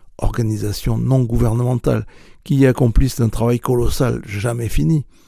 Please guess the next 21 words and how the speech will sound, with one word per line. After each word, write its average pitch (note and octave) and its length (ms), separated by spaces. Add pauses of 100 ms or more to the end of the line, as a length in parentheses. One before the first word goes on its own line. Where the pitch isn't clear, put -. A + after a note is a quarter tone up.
(500)
Par G#2+ 200
exemple, C3 420 (400)
un B2 140
couple - 340
de A#2+ 80
motards D3 560 (220)
qui D#3+ 100
faisait E3 300
le C3 100
Dakar A#2 600
dans B2+ 160
les A2 180
années A2 180
quatre-vingts A2 460 (380)
se - 180
prit C3 240
de - 100
passion - 440
pour B2+ 200
le B2 60
Niger A#2 480